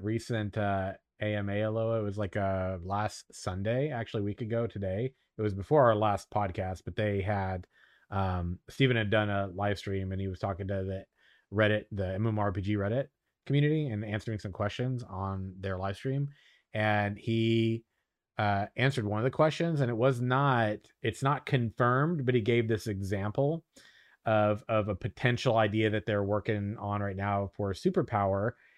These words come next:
and that being that they would, uh, potentially, if it works out, have it to where a divine node could potentially have, like, catacombs underneath the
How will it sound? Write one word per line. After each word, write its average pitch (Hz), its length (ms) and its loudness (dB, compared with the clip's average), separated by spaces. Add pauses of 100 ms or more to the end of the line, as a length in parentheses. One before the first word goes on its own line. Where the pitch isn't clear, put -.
(140)
and 113 160 0
that 113 260 4
being 101 480 0 (360)
that 104 320 2
they 110 160 4
would, 107 240 2
uh, 98 280 0
potentially, 110 920 0 (100)
if 107 240 0
it 123 180 0
works 123 320 0
out, 104 500 2 (560)
have 127 200 4
it 127 160 2
to 127 100 0
where 110 560 6 (440)
a 113 120 4
divine 113 520 2
node 120 580 6
could 117 420 6
potentially 113 500 2
have, 104 340 4
like, 101 320 0
catacombs 127 760 0
underneath 104 380 -2
the 98 440 -2